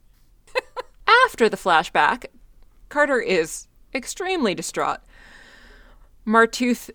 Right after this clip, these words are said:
Speaker 2: says to listen to her and tries to talk her out of it because she is saying that she's stuck in her own past. So he, <laughs> as Kathy was mentioning before, just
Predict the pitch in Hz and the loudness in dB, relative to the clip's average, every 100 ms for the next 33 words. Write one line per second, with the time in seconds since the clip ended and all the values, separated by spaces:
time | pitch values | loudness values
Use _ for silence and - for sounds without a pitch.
0 | - - 226 208 185 - - - 190 202 | -16 -2 0 2 0 -4 -4 -4 -2 -2
1 | 214 202 202 185 196 185 165 - - - | 2 4 4 4 2 0 -4 -12 -18 -20
2 | - 196 185 - 165 196 180 196 165 170 | -10 -4 -4 -4 -2 0 0 0 0 0
3 | 170 180 240 _ _ _ _ _ - - | -2 -4 -6 _ _ _ _ _ -20 -14
4 | 175 156 - 160 160 147 165 - 180 151 | -12 -10 -8 -6 -6 -8 -10 -6 -4 -4
5 | 151 - 151 - 175 170 160 160 139 160 | -8 -10 -10 -6 -6 -6 -8 -8 -8 -10
6 | 170 156 214 226 - - 151 151 143 147 | -4 -2 -2 -6 -12 -14 -14 -14 -14 -16
7 | _ _ _ - - _ _ 190 - 202 | _ _ _ -20 -20 _ _ -10 -2 0
8 | 220 196 208 196 175 175 175 185 170 190 | 0 -2 -2 0 0 0 -4 -2 -6 -6
9 | 180 180 - 185 190 190 - | -8 -8 -8 -6 -4 -6 -12